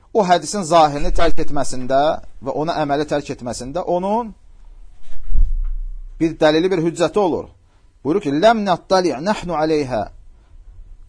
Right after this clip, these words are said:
Bəzən biz o səbəbi, tərk etdiyi səbəbi bilmirik. Yəni, avam bir insan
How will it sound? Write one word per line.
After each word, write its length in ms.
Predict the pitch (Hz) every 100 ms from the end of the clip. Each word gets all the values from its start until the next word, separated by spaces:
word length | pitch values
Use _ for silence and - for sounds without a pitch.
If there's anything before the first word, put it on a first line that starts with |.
| -
Bəzən 360 | 180 185 170 175
biz 200 | 226 175
o 160 | 196 196
səbəbi, 600 | - 170 151 151 175 147
tərk 300 | - 180 175
etdiyi 280 | 156 - 180
səbəbi 440 | - 151 165 202
bilmirik. 460 | 226 202 147 104 - - _ -
Yəni, 140 | 147
avam 360 | 156 170 226 190
bir 160 | 180 156
insan 500 | 156 - 175 135